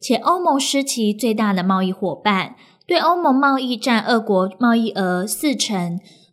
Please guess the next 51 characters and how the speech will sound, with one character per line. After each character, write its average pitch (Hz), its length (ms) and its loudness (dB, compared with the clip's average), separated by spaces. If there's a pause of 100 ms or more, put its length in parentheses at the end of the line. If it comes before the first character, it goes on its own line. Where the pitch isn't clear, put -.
俄 381 100 2
国 262 220 4
若 262 240 4
因 262 380 2
入 254 180 0
侵 247 220 0
乌 240 120 -2
克 269 220 -4
兰 196 240 -2
遭 208 180 0
美 214 280 2
欧 214 180 0
制 254 220 -4
裁， 196 420 -2 (260)
将 208 160 4
面 220 160 8
临 190 140 2
巨 208 140 0
大 196 200 0
损 - 240 -10
失。 233 460 -2 (300)
苏 311 200 2
利 320 160 6
文 247 180 6
甚 254 200 0
至 254 100 0
表 247 220 -4
示， - 600 0
如 311 120 0
果 381 120 2
俄 349 200 2
国 262 200 4
真 339 260 -2
的 370 100 0
决 202 220 2
定 214 240 2
进 214 180 2
一 196 120 2
步， 190 420 2 (400)
不 403 80 4
只 233 260 2
是 247 400 2
俄 269 140 4
国 214 220 0
会 220 180 -2
付 233 180 -2
出 233 200 0
战 226 180 0
略 202 160 2
代 196 240 -2
价， 180 380 -4